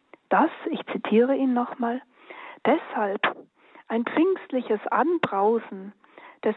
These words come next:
wirklichen Geistes, des Ganzen, unweigerlich damit beginnt, alle überheblich vermeintlichen Ganzheiten in Stücke zu schlagen und über den Haufen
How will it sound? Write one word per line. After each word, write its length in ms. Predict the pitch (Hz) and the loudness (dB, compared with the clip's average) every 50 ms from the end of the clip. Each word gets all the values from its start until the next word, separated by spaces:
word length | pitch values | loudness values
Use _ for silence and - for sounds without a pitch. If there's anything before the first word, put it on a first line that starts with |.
| - | -2
wirklichen 680 | - 202 233 302 349 339 - - 254 226 - 220 196 190 | -2 2 4 4 4 2 0 -2 -6 -6 -4 -4 -4 -2
Geistes, 640 | - 185 180 214 277 311 285 - - - - 196 196 - - - - - - - - - - - _ _ - | 0 2 2 4 4 2 2 0 -4 -4 -4 -4 -4 -4 -12 -14 -14 -14 -14 -14 -16 -18 -20 -20 _ _ -4
des 120 | 202 190 - - - | -4 -4 -4 -2 0
Ganzen, 720 | - 208 294 370 339 311 - - - 185 190 208 - - - _ _ - - - - - - - - | 2 4 4 4 2 0 -4 -6 -8 -8 -8 -8 -10 -14 -18 _ _ -20 -20 -20 -18 -18 -12 -2 2
unweigerlich 920 | 349 320 381 381 339 247 226 220 247 254 240 240 208 196 196 202 - - - | 4 4 4 4 0 -2 -2 -2 -2 -4 -4 -4 -6 -6 -8 -12 -12 -8 -4
damit 460 | 226 220 262 311 302 269 214 - _ | -4 -2 -2 0 0 -2 -2 -4 _
beginnt, 600 | - 196 - - 190 190 220 262 359 349 - - - - _ _ _ _ _ _ _ _ _ _ _ _ _ _ _ _ | -10 -10 -8 -10 -12 -8 -6 -6 -8 -8 -12 -20 -20 -20 _ _ _ _ _ _ _ _ _ _ _ _ _ _ _ _
alle 460 | - 190 208 220 233 254 294 330 381 392 - _ _ _ _ _ _ _ _ | -2 0 0 0 0 -2 -2 -2 -2 -4 -10 _ _ _ _ _ _ _ _
überheblich 1300 | - 269 269 - 226 208 202 - - - - 294 330 359 359 339 349 - 240 196 196 202 - - - - | 0 0 2 2 0 -2 -2 -6 -12 -6 -2 0 2 2 2 0 -2 -4 -6 -6 -6 -6 -8 -12 -10 -4
vermeintlichen 1000 | - 220 190 190 190 180 185 226 269 302 320 302 - 262 262 - - - 196 185 | -2 0 0 0 2 2 4 4 4 4 4 2 0 -2 -2 -2 -2 -4 -4 -2
Ganzheiten 1000 | - 190 175 208 247 294 311 - - - - 208 214 233 240 - - - 240 247 - | 0 2 2 4 4 4 2 2 0 -2 0 2 4 2 2 0 0 0 0 0 0
in 220 | - 247 269 277 - | 0 2 2 2 2
Stücke 480 | - - - - 381 - - 208 202 | 0 -2 0 0 0 2 0 -4 -4
zu 180 | - - - 190 | -4 -6 -10 -10
schlagen 600 | - - - 180 180 180 190 190 - 185 190 202 - _ _ _ _ _ _ - | -8 -8 -6 -4 -2 -2 -4 -4 -6 -10 -12 -12 -14 _ _ _ _ _ _ 2
und 380 | - 254 285 311 349 349 - - _ _ _ _ _ _ _ _ - | 4 6 6 6 2 0 -4 -10 _ _ _ _ _ _ _ _ 0
über 280 | 302 269 262 269 277 | 0 2 2 2 0
den 300 | - 294 294 285 240 - | 2 0 0 0 -2 0
Haufen 460 | 202 202 208 202 - - - 208 190 | 0 0 0 0 -2 -6 -10 -10 -10